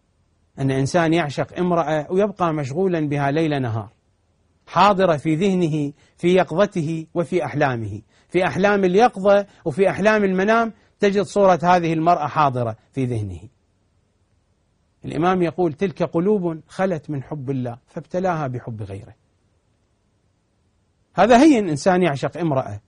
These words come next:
أما هؤلاء يعشقون أعداء أهل البيت، قلوبهم تصرف إلى جهة ثانية،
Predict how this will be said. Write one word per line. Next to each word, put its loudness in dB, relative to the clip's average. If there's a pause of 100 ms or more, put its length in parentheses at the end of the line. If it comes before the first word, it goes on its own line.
(560)
أما 4
هؤلاء 4
يعشقون -2 (640)
أعداء -2
أهل -6
البيت، -12 (960)
قلوبهم 0
تصرف -2
إلى 0
جهة -4
ثانية، -6